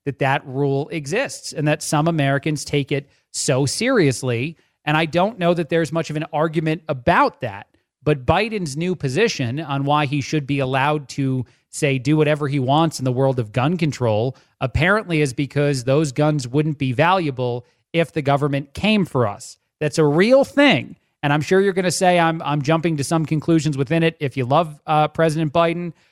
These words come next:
but just listen to the detail and the way in which he goes about it,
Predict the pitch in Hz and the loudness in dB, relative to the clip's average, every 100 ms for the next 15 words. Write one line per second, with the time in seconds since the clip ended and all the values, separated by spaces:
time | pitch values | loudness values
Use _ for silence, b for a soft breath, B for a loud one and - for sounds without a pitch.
0 | _ 156 156 233 185 180 214 240 202 175 | _ -2 0 0 0 0 2 2 2 2
1 | 139 165 185 - 190 180 180 143 135 139 | 0 -2 -2 2 4 4 2 0 2 4
2 | 170 185 180 - 151 156 135 131 165 165 | 4 2 0 -2 0 2 2 2 2 2
3 | 127 | 0